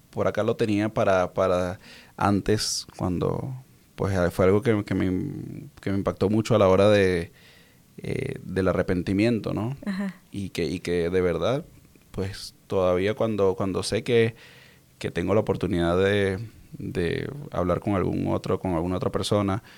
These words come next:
Speaker 1: o con algún otro hermano que quizás está ahí en ese, o que, o alguna persona que quizás está dudando aún,
Speaker 2: Ajá.
Speaker 1: em, pues, es Romanos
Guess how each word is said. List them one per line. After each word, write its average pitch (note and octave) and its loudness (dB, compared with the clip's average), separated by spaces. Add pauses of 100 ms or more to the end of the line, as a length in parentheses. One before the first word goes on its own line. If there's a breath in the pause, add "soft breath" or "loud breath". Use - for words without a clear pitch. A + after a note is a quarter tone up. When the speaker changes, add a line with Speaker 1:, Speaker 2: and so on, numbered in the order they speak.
(200 loud breath)
Speaker 1:
o - -12
con F2 -2
algún E2+ -2
otro F2+ -2
hermano F2+ 0
que F2 -6
quizás F2+ -4
está G2 -4
ahí F2+ 0
en F#2 -4
ese, F#2 -4 (400 loud breath)
o - -8
que, F#2 -6 (140)
o F2 0
alguna F2+ 0
persona A#2+ 2
que A#2 0
quizás G2+ -2
está A2 2
dudando G#2+ 4
aún, A2 2 (340 loud breath)
Speaker 2:
Ajá. G#3+ -2
Speaker 1:
em, E2+ 0 (560)
pues, G2 2
es G2+ 0
Romanos A2+ 2